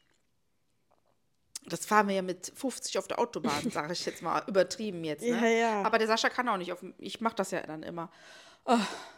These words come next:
Speaker 1: wenn ich den Beachy dann hab, muss ich immer die Kontrolle übernehmen über das Fahrzeug.
Speaker 2: Ja, klar.
Speaker 1: <laughs>
Speaker 2: Nee, aber dann, ja, wegen Gepäck und so.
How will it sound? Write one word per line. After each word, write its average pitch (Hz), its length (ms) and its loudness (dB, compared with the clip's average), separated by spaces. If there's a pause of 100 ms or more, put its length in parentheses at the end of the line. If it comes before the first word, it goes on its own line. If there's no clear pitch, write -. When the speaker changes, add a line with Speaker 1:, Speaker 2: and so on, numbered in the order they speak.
(220)
Speaker 1:
wenn - 100 -10
ich - 60 -8
den 190 120 -2
Beachy 214 220 -4
dann 214 180 0
hab, 208 140 -2
muss 196 180 -6
ich 196 80 -10
immer 190 100 -2
die 185 100 -4
Kontrolle 185 540 0
übernehmen 170 380 -4
über 160 120 -8
das 160 160 -8
Fahrzeug. 156 640 -4
Speaker 2:
Ja, 214 140 2
klar. 208 880 12
Speaker 1:
<laughs> 269 680 10 (600)
Speaker 2:
Nee, 185 280 -6
aber 202 160 8
dann, 208 420 4 (480)
ja, 214 380 -2
wegen 202 240 4
Gepäck 202 440 0
und 269 240 -2
so. 302 440 -2